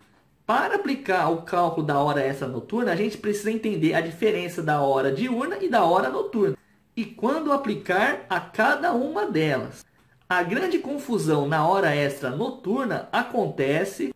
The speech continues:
porque as pessoas não sabem distinguir exatamente a hora que ela é realizada. Ou seja, se o funcionário trabalhou a noite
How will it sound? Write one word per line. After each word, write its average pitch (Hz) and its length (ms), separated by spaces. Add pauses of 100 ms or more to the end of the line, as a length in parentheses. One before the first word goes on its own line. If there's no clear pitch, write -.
(120)
porque 302 320
as 254 140
pessoas 254 380
não 262 120
sabem 214 360
distinguir 233 640
exatamente 214 720
a 214 160
hora 208 240
que 247 260
ela 208 260
é 190 160
realizada. 196 800 (180)
Ou 294 220
seja, 156 640
se - 320
o 403 80
funcionário 202 760
trabalhou 196 680
a 175 140
noite 196 400